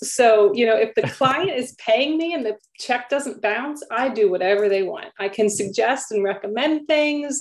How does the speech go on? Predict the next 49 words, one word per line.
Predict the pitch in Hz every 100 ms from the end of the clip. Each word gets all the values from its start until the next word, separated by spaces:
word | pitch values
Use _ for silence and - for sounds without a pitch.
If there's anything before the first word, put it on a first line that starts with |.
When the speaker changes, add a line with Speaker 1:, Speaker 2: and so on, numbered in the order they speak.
| -
Speaker 1:
and | 196 202
say, | - -
"Hey, | - 156 - 262
I | - - - _
think | 294 294
we |
should | 285 -
try | 262 247
this," | 247 269 240 - -
or, | 220 220 214 208 226
you | 226
know, | 196
"What | 220 277
if | 269 -
that?" | 254 240 -
But | 208
at | 202
the | 202
end | 220 240
of | 240
the | 208
day, | 220 214 220 - _ _ _ _ _
they're | 370 403
paying | - 277 262
me | 240 220 214
to | 240
do | 214 196
a |
service. | 196 190 170 - -
So | - - 220 -
Speaker 2:
Right. | - - _
Speaker 1:
if, | - - 214
if | -
they | 269
want | 285 285
this | 269 262 -
fish | 262 269 - 214
jumping | 196 240 269 269
and | 233
dancing | 220 254 277 - 277
and | 254 208 190
on | 214 240 240 208
roller | 220 262
skates, | 269 - 269 294 294
that's | - 196 -
what | 240 -
they're | 208
gonna | 262 240
get. | 208 262